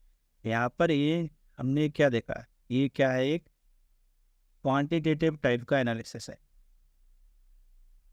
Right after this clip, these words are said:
ठीक है, क्वांटिटेटिव टाइप का एनालिसिस है, जो कि indirectly रिप्रेजेंट करता है, indirectly रिप्रेजेंट करता है किसको?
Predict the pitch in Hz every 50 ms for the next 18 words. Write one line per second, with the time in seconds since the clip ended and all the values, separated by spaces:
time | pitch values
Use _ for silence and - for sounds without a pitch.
0 | - - - - - - - - _ - - - - 135 135 - 175 170 - -
1 | - - - _ _ _ _ _ _ - - - _ _ _ _ _ - 135 139
2 | 151 156 165 160 160 151 156 160 151 156 - _ - 135 127 123 - - 139 123
3 | 120 117 113 113 110 - 131 123 - - 156 170 180 - _ _ _ _ _ _
4 | _ _ _ - 139 151 165 156 - - 151 165 180 175 - _ _ _ _ _
5 | _ _ _ _ _ _ _ - 160 170 185 190 175 170 156 147 147 139 - -
6 | 151 156 156 156 143 127 - - 135 123 113 - 139 139 151 151 156 151 - 131
7 | - - - 120 117 120 120 123 131 135 143 160 - _ _ _ _ _ _ _
8 | _ _ _ _ - 135 135 139 135 135 127 123 120 113 - 131 131 135 127 123
9 | - - 123 117 123 127 127 127 - - 107 - - 120 120 117 - 120 - -
10 | - - 143 160 185 185